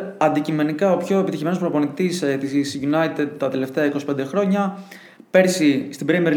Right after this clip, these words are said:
League Καταπληκτικό πρώτο μισό. Θυμάμαι, ήταν κάποια στιγμή στην έκτη θέση, μιλούσαν για Ευρώπη. Τώρα μια ομάδα νεοφώτιστη, ήταν απίθανα πράγματα. Φέτος καμία σχέση. Οι, οι μικρές διαφορές, τα οριακά μάτς πήγαν κατά του.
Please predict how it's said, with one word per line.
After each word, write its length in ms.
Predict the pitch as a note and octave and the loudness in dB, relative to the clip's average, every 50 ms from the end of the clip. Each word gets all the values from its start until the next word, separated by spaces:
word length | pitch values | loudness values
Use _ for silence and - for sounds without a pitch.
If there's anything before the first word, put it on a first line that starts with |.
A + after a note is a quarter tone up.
| D#3+ E3+ | 2 2
League 220 | E3 D3+ C#3 - - - - - - - _ _ _ _ | 2 2 0 -2 -6 -12 -16 -20 -20 -20 _ _ _ _
Καταπληκτικό 460 | E3+ D#3 D#3 C#3 C#3+ C#3 C3+ - G3 | 0 2 2 2 2 0 0 0 0
πρώτο 220 | E3 E3 D3+ C3+ | 2 2 2 0
μισό. 340 | A2 G#2+ - - D#3 E3+ F3+ | 0 -2 -2 0 0 0 0
Θυμάμαι, 340 | F3 F3 E3+ E3+ F3+ F#3 F3+ | 0 0 0 0 2 2 2
ήταν 260 | E3+ F3 - G3 F3+ | 2 0 0 -2 -2
κάποια 200 | E3+ F3+ E3+ F#3 | 0 -2 -2 -2
στιγμή 180 | F3+ - D#3 E3 | -2 -2 -2 -2
στην 160 | E3+ F3 D3 | 0 0 0
έκτη 200 | D3+ D#3 - D3+ | 0 -2 -2 -4
θέση, 280 | D3 - C#3+ C#3+ C#3+ D3 | -2 2 2 2 2 2
μιλούσαν 260 | C#3+ C3 C#3 D3+ E3+ | 2 2 2 2 0
για 140 | D#3 C3+ C3+ | 2 2 2
Ευρώπη. 320 | B2+ B2 B2+ C#3+ D3 C#3+ C#3 | 2 2 0 0 0 0 0
Τώρα 160 | D3 C#3+ C#3 | 0 0 2
μια 100 | D3 D3 | 2 2
ομάδα 200 | C#3 D3 C#3+ C#3+ | 2 2 2 2
νεοφώτιστη, 480 | C#3+ C3 - D3 C#3+ C#3+ C#3+ C#3 C#3+ | 0 0 0 -2 -2 -2 0 2 2
ήταν 400 | D3 C#3+ C#3 C#3 C3+ C#3+ C#3+ D3+ | 4 4 4 2 2 2 2 2
απίθανα 240 | D3 D3 E3 D#3 C3 | 2 0 0 -2 -2
πράγματα. 360 | - - E3+ F#3+ G3+ G3+ F#3+ | -2 0 0 2 2 2 0
Φέτος 480 | - - - F3+ F#3 F#3 E3+ C#3+ - - | -2 0 0 2 2 2 0 -2 -4 -2
καμία 340 | - C#3+ B2+ B2+ D3+ D3+ B2+ | -2 0 2 2 2 0 0
σχέση. 600 | - - C3 B2 B2+ - - F#3+ G3 G3 F#3+ - - - - - - _ _ _ _ | -2 -2 -4 -4 -4 -2 -2 -4 -4 -4 -6 -10 -16 -18 -18 -18 -18 _ _ _ _
Οι, 260 | D#3+ D#3 C#3+ C#3+ D3 D3 | 0 2 4 4 2 2
οι 60 | D3+ | 2
μικρές 300 | D3 D3 C#3 - F3+ D#3+ | 2 2 2 0 0 0
διαφορές, 640 | E3 D#3+ - - D3 C#3+ D3+ E3+ D#3+ D#3 D3 - | 0 0 0 2 2 2 4 4 4 2 2 2
τα 80 | - C#3 | 0 0
οριακά 320 | C3+ C3 C3+ C3 E3 E3 | 0 0 0 2 2 2
μάτς 300 | D3+ D#3 D#3+ D#3 D3 - | 2 4 2 2 0 -2
πήγαν 300 | - - D3+ D3+ D3+ C#3 | -2 0 0 2 2 0
κατά 300 | C3+ C#3+ C3+ - D#3 D3 | 0 0 0 2 0 2
του. 240 | D3+ C#3+ C3 A#2+ - | 2 0 -2 -2 -4